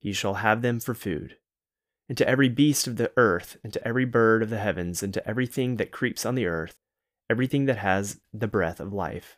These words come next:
I have given over every green plant for food." And it was so. And God saw everything that he had made, and behold,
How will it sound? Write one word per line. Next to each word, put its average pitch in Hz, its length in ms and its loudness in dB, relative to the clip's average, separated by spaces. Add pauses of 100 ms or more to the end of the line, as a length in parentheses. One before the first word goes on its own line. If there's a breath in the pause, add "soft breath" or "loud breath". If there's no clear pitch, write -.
I - 140 -6
have 104 140 -6
given 113 240 0
over 107 380 0 (360)
every 117 220 2
green 113 500 0 (180)
plant - 380 -6
for 92 140 -6
food." 82 440 -4 (760)
And 110 120 0
it 101 80 2
was - 140 -4
so. 85 420 -2 (680)
And 110 120 -6
God 98 260 2
saw 131 260 6
everything 117 420 2
that 110 120 2
he 113 120 2
had 110 80 4
made, 87 300 0
and 92 120 -4
behold, 87 540 -2